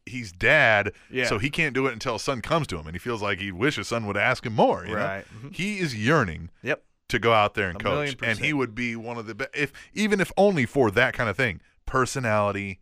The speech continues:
Speaker 1: character.
Speaker 2: Mm-hmm.
Speaker 1: You know what I mean? Like,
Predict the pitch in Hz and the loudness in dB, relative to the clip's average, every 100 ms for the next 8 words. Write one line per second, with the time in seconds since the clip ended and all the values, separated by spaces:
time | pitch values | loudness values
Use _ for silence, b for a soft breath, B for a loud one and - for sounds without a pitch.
0 | _ _ _ _ _ _ _ _ _ - | _ _ _ _ _ _ _ _ _ -10
1 | - 123 104 - 110 95 95 - _ - | -2 0 0 -2 -4 -4 -6 -10 _ -20
2 | 101 98 98 107 113 123 131 101 101 - | -20 -18 -8 -4 -4 -4 -4 -4 -6 -10